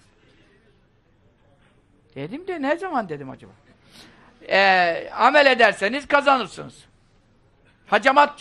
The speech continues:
dükkanı falan açmadım ha. Bana gelin diye bir şey yok yani. Hemen bekliyorlar haberler. <laughs> Hacamatçı mı açtı acaba derler şimdi. Vallahi diyorum.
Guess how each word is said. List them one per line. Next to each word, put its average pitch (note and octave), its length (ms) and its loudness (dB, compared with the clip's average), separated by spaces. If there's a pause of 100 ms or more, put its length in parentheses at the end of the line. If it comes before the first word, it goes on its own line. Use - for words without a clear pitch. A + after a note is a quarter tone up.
(120)
dükkanı C#4+ 320 -2
falan D4 220 4
açmadım A#3+ 440 0
ha. A3+ 340 2 (1500)
Bana B3 240 6
gelin C4 340 2
diye C4 220 2
bir C4 120 -6
şey C#4 160 -2
yok C4+ 200 0
yani. E3 320 0 (800)
Hemen D4 320 4
bekliyorlar D#4 580 4
haberler. A#3+ 640 4 (260)
<laughs> - 440 -2 (720)
Hacamatçı A#3 580 2
mı B3+ 80 2
açtı A#3+ 240 2
acaba A3 380 2
derler G3 320 2
şimdi. F3 360 -8
Vallahi E4 520 2
diyorum. F#3+ 300 -6